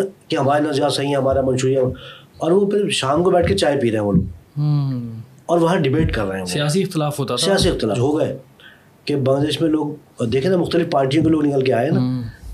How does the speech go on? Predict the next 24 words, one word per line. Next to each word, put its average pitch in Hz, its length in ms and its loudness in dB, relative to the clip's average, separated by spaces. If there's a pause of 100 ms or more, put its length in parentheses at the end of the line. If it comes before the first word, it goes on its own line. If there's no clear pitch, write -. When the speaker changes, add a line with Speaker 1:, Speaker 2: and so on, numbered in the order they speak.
Speaker 1:
अ, 110 340 0
जमात 120 320 0
इस्लामी 127 320 0
भी, 123 220 2
बीएनपी 123 440 0
भी, 123 160 0
और 120 220 0
भी 120 80 -2
तलबा 117 360 -2
आ 120 60 2
गए। 120 220 0 (400)
इसका 151 220 -2
मतलब 156 300 0
है 180 80 0
कि 170 100 -2
वहाँ 143 360 -2
tolerance 143 500 0
है। 90 160 -6 (180)
Speaker 2:
हम्म। 123 360 -2 (580)
Speaker 1:
यहाँ 139 220 -2
tolerance 147 400 0
ही 175 60 2
नहीं 110 220 2
है। - 120 -8